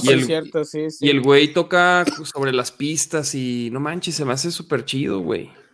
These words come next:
Speaker 1: Todo lo, el contenido que generan, güey. Y, y el güey, pues, también se ha de meter una lana de ahí, cabrón.
Speaker 2: Claro,
Speaker 1: La
Speaker 2: sí,
Speaker 1: neta.
Speaker 2: güey. Y, y como a lo que volvemos, pues, es parte de ahorita del, del,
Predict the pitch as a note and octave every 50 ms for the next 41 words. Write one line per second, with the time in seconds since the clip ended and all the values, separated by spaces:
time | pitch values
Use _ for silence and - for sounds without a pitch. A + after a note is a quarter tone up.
0 | _ _ _ _ _ _ _ - C3 C#3+ D#3+ F3 E3 C3 C3+ B2+ - C#3 C3+ C#3
1 | C3+ B2+ C3 D3 E3 D#3 E3+ D#3+ C3+ D3+ C3+ B2 B2 C3 C#3+ D#3+ D#3+ E3 D3 C3+
2 | C3 B2 A#2+ B2 B2 A#2+ A#2+ B2 A#2+ B2 A#2+ B2 A#2+ A#2+ B2+ C3+ C#3 C#3 F3 E3
3 | - D3+ B2+ B2+ C#3 C#3 D#3+ D#3 D#3 D3+ C3+ C3+ C#3 C#3 C#3 D3 D3+ D3+ C#3+ C3+
4 | C3+ C#3+ D#3+ D#3 C3+ A#2+ A2+ A2+ A#2 A#2 - - - - - - - _ _ _
5 | _ _ _ _ _ _ _ _ _ _ - - - - - - - - - _
6 | _ _ _ _ A#2 A#2 A#2 B2+ C#3 D3+ D3 C3 A#2+ A#2 B2 A#2+ A2+ A2+ A#2 A#2+
7 | B2+ - C#3 C3+ C3+ - - _ _ _ _ _ _ _ _ _ - C3 C#3 D3+
8 | D#3 E3 D#3 C#3+ C#3+ C#3+ C#3+ C#3 - D#3 F#3 C#3+ C#3 C3+ - _ _ _ _ -
9 | D3+ C#3+ - - C#3+ C#3+ C#3+ C#3 C3+ D3+ C#3+ C#3 C#3+ C#3+ E3+ G3+ G#3 G3 F#3 -
10 | - _ - - - - - _ _ - C#3+ C#3+ E3 D#3 - - F3+ F3+ F3 F#3
11 | G#3+ G3 F3+ E3 D#3+ E3+ F3+ F3 G#3 G3+ F#3 E3 D3 C3+ C#3+ D3 C#3